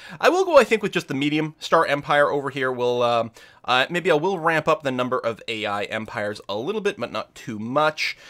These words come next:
So it won't be quite as much of a crowded universe, and it'll be interesting to see how that goes. Advanced neighbors are on, fallen empires are on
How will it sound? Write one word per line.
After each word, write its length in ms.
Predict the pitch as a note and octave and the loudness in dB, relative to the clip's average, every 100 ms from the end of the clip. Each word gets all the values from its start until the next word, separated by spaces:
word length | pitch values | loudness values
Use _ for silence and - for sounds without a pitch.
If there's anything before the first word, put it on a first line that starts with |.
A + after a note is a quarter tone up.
| - | -16
So 180 | - E3+ | -2 2
it 80 | E3+ | 4
won't 140 | C4 | 2
be 80 | F4 | 0
quite 500 | - - - D4 F4 | -8 -14 -4 -2 -2
as 140 | F4+ | -4
much 200 | C#4+ C#4+ | 0 0
of 100 | C#4+ | 2
a 40 | B3 | -2
crowded 600 | - - G3+ G3+ G3 E3 | -2 -2 4 4 4 -2
universe, 420 | F#3 C#3 G2+ - | -4 -2 -2 -4
and 80 | B2 | -6
it'll 100 | A#2 | -4
be 80 | C3 | -6
interesting 360 | B2+ - C3 | -8 -8 -8
to 80 | A2 | -8
see 140 | - | -12
how 120 | A#2 A2+ | -8 -6
that 260 | A2+ G2+ | -4 -6
goes. 320 | - G2+ D2 - - - | -4 -6 -6 -16 -20 -16
Advanced 300 | C3 B2+ - | -6 -6 -4
neighbors 300 | B2 A#2 A2+ | -6 -4 0
are 160 | B2+ - | -2 2
on, 340 | F3 F3+ F3+ | 4 4 2
fallen 260 | - G#2+ G#2+ | -2 -6 -6
empires 380 | A2 A2 A2 A2 | -6 -4 -4 -4
are 120 | - | -6
on 500 | C#3+ D3+ D3 D3 C#3+ | 2 4 6 4 2